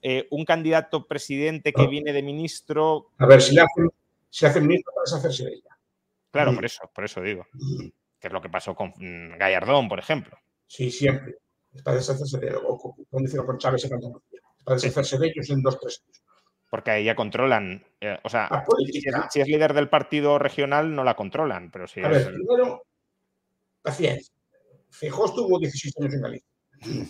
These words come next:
Speaker 2: esperando, esperando su puesto, ¿no?
Speaker 1: Ujú. Incluso
Speaker 2: Y a veces
Speaker 1: renunció, incluso renunció en una ocasión a s-, a
Speaker 2: Sí, pero
Speaker 1: presentarse.
Speaker 2: porque no lo veía claro.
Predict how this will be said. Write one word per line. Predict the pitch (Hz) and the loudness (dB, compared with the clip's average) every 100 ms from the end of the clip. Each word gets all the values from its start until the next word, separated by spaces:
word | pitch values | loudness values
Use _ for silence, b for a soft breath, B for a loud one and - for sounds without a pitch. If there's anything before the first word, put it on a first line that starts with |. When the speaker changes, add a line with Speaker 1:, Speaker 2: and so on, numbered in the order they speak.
| - | -14
Speaker 2:
esperando, | _ 143 147 139 - - _ _ | _ 4 4 4 -2 -18 _ _
esperando | 139 - 165 175 156 | -8 4 4 4 -2
su | 131 139 135 | -4 -4 -4
puesto, | 127 - _ _ _ _ _ | -8 -10 _ _ _ _ _
¿no? | 170 | -6
Speaker 1:
Ujú. | 196 - _ _ _ _ _ _ _ _ | -6 -10 _ _ _ _ _ _ _ _
Incluso | 113 110 170 | -8 2 4
Speaker 2:
Y | |
a | - | 6
veces | - | 4
Speaker 1:
renunció, | 98 - - - _ _ | 0 -4 -6 -8 _ _
incluso | 127 135 123 | -6 -4 -2
renunció | 117 107 98 - 180 | -2 -2 -4 0 0
en | |
una | 131 98 | 0 -2
ocasión | 101 - 202 - - _ | -4 -6 -8 -10 -18 _
a | 101 | -10
s-, | - - | -10 -18
a | |
Speaker 2:
Sí, | - | -6
pero | - 160 | 0 2
Speaker 1:
presentarse. | - - 180 - _ - - - | 2 2 0 -2 _ -16 -14 -12
Speaker 2:
porque | 139 160 | -2 4
no | 165 | 6
lo | |
veía | 156 151 123 | 6 4 2
claro. | 131 | -4